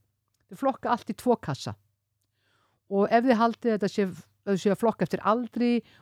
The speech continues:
ung eða gömul, grönn eða bústin, þið vitið, sva-, eh, dökkt skinn eða trúarbrögð eða hárið á þér, nei. Það er bara eitt sem þau nota.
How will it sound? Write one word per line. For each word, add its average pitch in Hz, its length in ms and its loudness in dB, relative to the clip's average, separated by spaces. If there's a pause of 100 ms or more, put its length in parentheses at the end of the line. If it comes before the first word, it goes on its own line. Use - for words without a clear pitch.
ung 226 240 4
eða 170 240 0
gömul, 226 800 4 (340)
grönn 214 360 -2
eða 160 280 -2 (220)
bústin, 220 920 0
þið 220 180 -2
vitið, 208 600 0 (1700)
sva-, 220 320 -8
eh, 220 160 -2 (200)
dökkt - 360 -4
skinn 220 480 4
eða 170 360 2 (1080)
trúarbrögð 196 960 2
eða 180 400 2 (320)
hárið 247 540 6
á 233 100 4
þér, 233 220 2
nei. 143 340 0 (1040)
Það 185 60 -6
er - 80 -4
bara 190 140 -2
eitt 262 200 -2
sem 175 160 -2
þau 170 80 0
nota. 170 300 -8